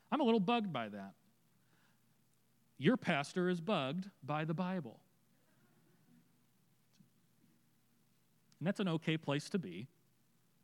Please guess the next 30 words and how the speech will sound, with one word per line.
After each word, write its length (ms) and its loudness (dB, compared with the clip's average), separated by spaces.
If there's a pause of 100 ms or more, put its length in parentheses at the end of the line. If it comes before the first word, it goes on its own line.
(1400)
And 160 4
the 60 6
Bible 400 6
doesn't 260 4
say 240 4
a 80 4
lot 320 2 (280)
we, 260 6
we 140 4
read 300 4
through 100 6
different 320 4
stories, 500 4
and 80 -4
there 100 2
are 40 0
so 240 2
many 180 6
details 600 2
that 120 2
are 80 -2
left 320 -2
out, 300 0
and, 220 -6 (320)
and 120 -2
that's 220 2
not 340 4 (120)
unique, 560 4 (140)
but 240 2 (160)
man, 400 2